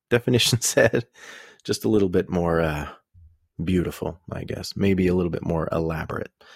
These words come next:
I guess I could have done it in a British accent, but you guys probably stop listening to this show if I did that. <laughs>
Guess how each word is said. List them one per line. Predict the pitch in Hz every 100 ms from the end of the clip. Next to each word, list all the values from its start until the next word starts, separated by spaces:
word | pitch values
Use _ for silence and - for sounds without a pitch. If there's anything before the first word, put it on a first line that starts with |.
| - -
I |
guess | 92 92
I | 92
could | 92
have | 85
done | 90
it | 87
in | 85
a | 78
British | 85 80 -
accent, | 82 - 82 -
but | 87 - - - _ _ -
you | 85
guys | 85 80
probably | - 82
stop | 76 80 73
listening | 82 - 78
to | 76
this | -
show | 82
if | 80
I | 80
did | 73 80
that. | - 95 - - - -
<laughs> | 127